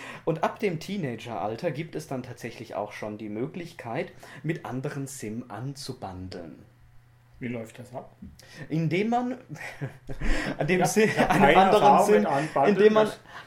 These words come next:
Speaker 1: ein, mit einem anderen Sim redet, indem
Speaker 2: Ja.
Speaker 1: man ihm Witze erzählt vielleicht und indem man,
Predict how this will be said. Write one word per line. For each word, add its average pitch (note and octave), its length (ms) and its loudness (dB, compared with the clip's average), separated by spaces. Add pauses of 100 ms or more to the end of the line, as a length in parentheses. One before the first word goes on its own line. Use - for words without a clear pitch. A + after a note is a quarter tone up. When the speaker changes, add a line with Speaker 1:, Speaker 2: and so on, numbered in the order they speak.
Speaker 1:
ein, F#3 260 4
mit F#3+ 120 0
einem F3 240 2
anderen F3 380 2
Sim D3+ 240 0
redet, B2+ 680 -2
indem E3 380 0
Speaker 2:
Ja. E3 80 2
Speaker 1:
man C#3+ 180 0
ihm A#2 200 -6
Witze A3+ 320 -4
erzählt F#3+ 580 -2
vielleicht E3+ 760 -2
und D#3 300 0
indem B2+ 480 -2
man, A#2 320 -2